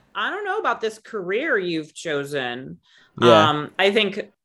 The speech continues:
Speaker 2: you know, it's really easy for people to say, "Yeah, you're successful because you have been nominated or won awards." But I, I feel I'd been successful tar before that. Like, I am now, I'm doing this as my career. So that feels successful in and of itself.
Speaker 1: Yeah.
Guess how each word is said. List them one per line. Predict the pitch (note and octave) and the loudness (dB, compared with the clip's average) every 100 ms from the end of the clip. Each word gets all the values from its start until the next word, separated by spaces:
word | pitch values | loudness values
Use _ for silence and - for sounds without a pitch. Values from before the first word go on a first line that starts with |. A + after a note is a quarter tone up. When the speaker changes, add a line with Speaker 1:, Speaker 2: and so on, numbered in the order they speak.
| _ _ _ _ _ - | _ _ _ _ _ -14
Speaker 2:
you | G#3 A3+ | -2 2
know, | G#3 | 4
it's | F#3+ G#3+ | 2 0
really | A#3 G#3+ F#3+ - | 2 2 2 -2
easy | G3 G3 F#3 | -4 -4 -4
for | E3+ F3 | -6 -10
people | E3+ F3+ F3 D#3+ | -6 -6 -2 -4
to | D#3 E3 | -4 -8
say, | - D3+ D3 D3 C3+ C#3 _ - | -2 0 2 2 0 -6 _ -6
"Yeah, | E3+ B3 A#3 | 0 2 4
you're | F3+ F3 | 4 2
successful | F#3 - G#3 G#3 F3 | 0 -2 -2 -2 -4
because | D3+ D#3 D3 | -6 -6 -6
you | D#3 D3 C#3+ | -4 -4 -4
have | D3 C#3 - _ D#3+ | -8 -10 -16 _ -6
been | D#3 C#3+ | -2 2
nominated | E3+ F#3+ E3+ D#3 D3 C#3+ | 2 4 4 4 4 2
or | C#3+ | 0
won | C#3 C3+ | -2 -6
awards." | C#3+ G#3 F#3+ D3 - | -2 2 2 2 -2
But | E3+ - - _ _ _ _ _ _ - | -4 -4 -10 _ _ _ _ _ _ -4
I, | F#3 F#3+ C#3 | 0 0 -2
I | E3+ F3+ | -2 -4
feel | - F3+ D#3+ | -2 0 2
I'd | D3 C#3+ | 0 -2
been | D3 C#3+ | -6 -6
successful | C#3+ C#3+ D#3+ D3+ - C#3+ B2+ - | -10 -8 -6 -4 -6 -4 -4 -4
tar | - D3 C#3+ C3+ - - | -2 0 2 0 -6 -14
before | C#3 B2+ A3 C#4+ | -12 0 4 4
that. | F3+ E2 D#2 | 4 -2 -4
Like, | D3+ C#3 - - | -6 -4 -4 0
I | D3+ | 0
am | D3 | 0
now, | C#3+ A#2+ - | -4 -6 -6
I'm | C#3+ C#3+ | -8 -4
doing | A#3 C#4 | -2 -2
this | D#3 C#3 | -4 -4
as | D3 D3+ | -6 -4
my | C#3+ | -4
career. | C3 - F4+ F#3 D3+ | -6 -6 -4 -2 -4
So | - D3 C3+ C3 | -4 -4 -2 -2
that | D#3+ E3+ - | -2 -4 -4
feels | D#3+ D#3 C#3+ - - | -4 -4 -4 -12 -18
successful | - F3 - D#3+ - D3 C#3+ C#3 C3+ - | -16 -14 -6 -6 -6 -4 -4 -4 -8 -6
in | F3+ | -2
and | F3+ D3 | -2 -2
of | B2+ | -6
itself. | A#2 - D3+ - - | -8 -4 -4 -4 -4
Speaker 1:
Yeah. | A#2+ A#2 | 2 4